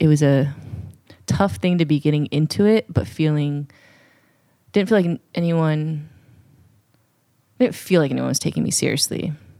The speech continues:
So I felt like I was starting from the very, very bottom, but I had been spending my whole life making this thing where I'm like, "I'm not, I didn't just start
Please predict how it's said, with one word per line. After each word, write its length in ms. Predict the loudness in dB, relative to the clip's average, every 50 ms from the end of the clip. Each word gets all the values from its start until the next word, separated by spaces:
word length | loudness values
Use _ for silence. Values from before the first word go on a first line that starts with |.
| _ _ _
So 120 | -4 -2 -2
I 40 | -2
felt 280 | 0 0 0 0 -2 -10 -14 -14 _ -6
like 160 | -6 -4 -4
I 40 | -4
was 60 | -4
starting 340 | -4 -2 -2 -2 -2 -2 -6
from 140 | -6 -6 -8
the 40 | -4
very, 240 | 0 0 0 0 0
very 220 | 0 0 -2 -2
bottom, 540 | 0 0 -2 0 0 0 0 -2 -2 -4 -6 _ _ _ _ _ _ _ _ _ _ _ _ _ _ _ _ _ _ -8 0
but 160 | 0 2 2
I 60 | 2 2
had 140 | 0 -2 -2
been 140 | -4 -6
spending 480 | -6 -8 -12 -8 0 0 0 0 0 -2
my 80 | -2 -2
whole 240 | -2 -2 -2 -2 -2
life 480 | -2 -2 -2 -2 -4 -6 -12 -16 -20 -20 -20 -20 -20 -20 _ _ _ _ _ -8 -2
making 380 | -2 -2 -2 0 0 2 4
this 260 | 4 2 2 0 -4
thing 280 | -4 -2 -2 0 0 0
where 100 | 0 2
I'm 60 | 2
like, 180 | 2 0 -2 -2
"I'm 180 | -2 -2 0 2
not, 300 | 2 2 0 0 -4 _ _ _ _ _ _ _ _ _ _ _ _ _ _ _ _ _ _ _ _ _ -4
I 40 | 2
didn't 220 | 4 4 4 4 0
just 220 | 0 0 0 0
start 320 | 0 0 0 0 0 -4